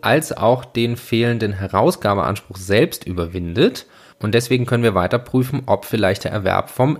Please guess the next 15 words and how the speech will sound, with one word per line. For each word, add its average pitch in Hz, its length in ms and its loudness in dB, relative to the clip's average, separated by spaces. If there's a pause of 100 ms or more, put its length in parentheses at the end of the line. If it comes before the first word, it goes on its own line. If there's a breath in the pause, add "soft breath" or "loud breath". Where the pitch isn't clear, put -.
(140)
Nichtberechtigten - 800 -2
vorliegt. - 540 -10 (600)
Da 110 140 0
brauchen 117 280 4
wir 113 100 4
wie 104 100 2
immer 110 160 2
grundsätzlich 131 640 2
die 117 220 2
Voraussetzung 110 800 0
für 107 120 -4
den 107 100 -2
Gutlaubenserwerb, 104 960 2
dass 98 200 0
ein 98 360 0